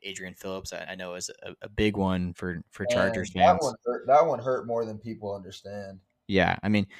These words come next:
Speaker 1: imagine if we said Adrian Phillips on this team.
Speaker 2: I know.
Speaker 1: Whew.
Speaker 2: Even just, even just a special, even if we could, even if we didn't have s-,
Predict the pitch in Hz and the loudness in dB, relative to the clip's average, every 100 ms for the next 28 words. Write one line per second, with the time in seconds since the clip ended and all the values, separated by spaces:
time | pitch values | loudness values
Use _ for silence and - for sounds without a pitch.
0 | - - - - 180 185 175 160 156 131 | -20 -20 -8 4 6 8 6 4 2 2
1 | 101 113 107 107 107 107 - - _ _ | 2 2 0 2 2 0 -2 -14 _ _
2 | _ - 117 107 117 110 107 _ _ _ | _ -2 0 2 2 2 0 _ _ _
3 | _ _ _ - 120 110 101 98 _ _ | _ _ _ -8 -6 -6 -8 -12 _ _
4 | - 359 339 - - _ _ _ _ - | 2 8 8 6 -6 _ _ _ _ -6
5 | 165 185 180 170 - - 180 175 160 151 | -4 -2 -2 -4 -6 -6 -4 -4 -4 -6
6 | 143 - 143 139 - 202 220 214 208 208 | -8 0 0 0 -4 -4 -4 -4 -4 -4
7 | 147 - _ _ - 180 220 190 185 170 | -6 -12 _ _ -10 -4 -2 2 4 6
8 | 165 131 - | 6 2 -6